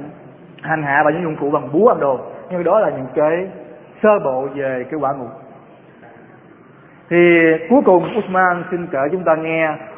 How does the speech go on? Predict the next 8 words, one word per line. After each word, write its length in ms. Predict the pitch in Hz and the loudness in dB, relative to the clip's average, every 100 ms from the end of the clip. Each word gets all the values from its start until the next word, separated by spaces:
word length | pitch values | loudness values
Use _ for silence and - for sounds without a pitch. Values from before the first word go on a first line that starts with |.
| - | -16
một 220 | 151 151 151 | 0 0 2
cái 100 | 202 | 4
lời 460 | 156 143 135 135 131 - - - - - - - | 6 6 4 0 -4 -12 -18 -20 -20 -20 -20 0
đàm 300 | 160 151 143 | 2 2 -2
thoại 300 | 139 135 151 147 | -2 0 0 0
giữa 360 | 151 202 240 - - - - | 2 2 2 -2 -14 -16 -4
Jibril, 420 | 175 170 202 180 - - - - - - - - - - | -4 0 2 0 -2 -14 -18 -20 -20 -20 -20 -20 -20 -4
đàn 380 | 147 151 147 | 0 0 -2